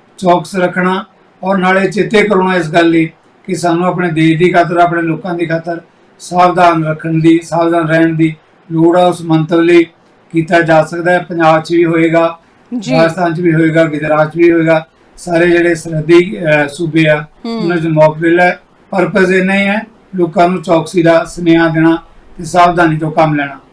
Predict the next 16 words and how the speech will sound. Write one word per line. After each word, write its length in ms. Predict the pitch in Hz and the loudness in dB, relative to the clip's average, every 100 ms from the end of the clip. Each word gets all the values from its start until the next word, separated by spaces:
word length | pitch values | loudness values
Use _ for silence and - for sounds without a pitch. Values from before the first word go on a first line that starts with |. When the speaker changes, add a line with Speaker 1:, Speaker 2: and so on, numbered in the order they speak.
| - | -6
Speaker 1:
ਜੀ। 260 | 151 156 208 | 2 2 0
Speaker 2:
ਜੀ, 260 | 240 247 | -4 -4
ਸਿੱਧ 220 | 196 269 247 | -4 -6 -2
ਸਾਹਿਬ, 200 | 294 269 | -2 0
ਤੁਹਾਡਾ 220 | 277 262 | 0 0
ਬਹੁਤ 160 | 277 | 0
ਬਹੁਤ 240 | 269 302 294 | 0 -4 0
ਧੰਨਵਾਦ, 320 | 262 240 240 | -2 0 -4
ਤੁਸੀਂ 180 | 247 247 | -4 -8
ਸਾਡੇ 260 | 262 226 | -4 -4
ਨਾਲ 240 | 220 196 185 | -2 -2 -4
ਜੁੜੇ 220 | 196 208 | -6 -6
ਤੇ 120 | 220 | -6
ਜਾਣਕਾਰੀ 420 | 214 202 185 185 | -4 -4 -4 -10
ਸਾਂਝੀ 300 | 175 180 180 | -8 -10 -12
ਕੀਤੀ। 360 | 196 190 - 131 | -16 -18 -18 -20